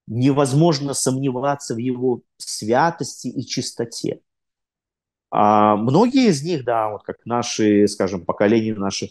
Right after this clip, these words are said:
отцов и особенно дедушек, да, они были в тюрьмах и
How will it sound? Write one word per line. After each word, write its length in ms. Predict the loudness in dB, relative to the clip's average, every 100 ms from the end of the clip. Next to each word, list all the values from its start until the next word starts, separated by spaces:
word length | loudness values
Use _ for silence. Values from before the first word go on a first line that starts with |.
| -2
отцов 520 | -2 -2 4 4 4
и 60 | 0
особенно 480 | 2 2 4 2 0
дедушек, 520 | 0 0 0 -6 -14 -10
да, 320 | 2 2 2 -2
они 240 | 2 4
были 220 | 4 2
в 100 | -2
тюрьмах 560 | -6 -4 -2 -4 -8 _ _ _ _ _ _ _ _ _ _ _ 0
и 920 | 2 6 6 6 4 4 2 0 -2